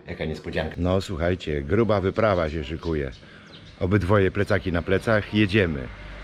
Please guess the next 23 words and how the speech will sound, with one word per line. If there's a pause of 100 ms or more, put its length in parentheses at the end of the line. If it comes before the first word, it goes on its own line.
(180)
Ale
nie
skuterem. (100)
Skuterem
tylko
kawałek,
a
dalej
to
już (580)
samochodem
jedziemy. (1080)
Na
razie. (680)
No
i
słuchajcie,
to
jest
ten
samochodzik. (800)
Tym
samochodem